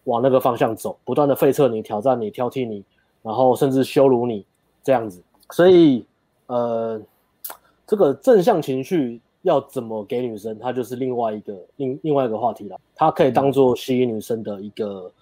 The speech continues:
非常重要的必备技能。那正向情绪刺激包含什么？包含，包含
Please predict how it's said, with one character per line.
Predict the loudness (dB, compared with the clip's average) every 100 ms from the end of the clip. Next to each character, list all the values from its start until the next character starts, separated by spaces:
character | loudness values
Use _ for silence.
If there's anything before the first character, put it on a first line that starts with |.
| _ 0
非 | 2
常 | 2 -2
重 | 0 0 2
要 | 2 2
的 | -4 -8 -12 -18 -20 _ 0
必 | 2 2 -2 -8 _
备 | 2 2 2
技 | -4 -4
能。 | -6 -12 _ _ _ -4
那 | 0
正 | 2
向 | 2 0
情 | -2 -4
绪 | -2
刺 | -2
激 | -4
包 | -2 -2
含 | -2
什 | -8
么？ | -12 -2
包 | -2
含， | 0 -4 -6 -14 _ _ 0
包 | 2 4
含 | 2 2 0 0 -2 -4 -8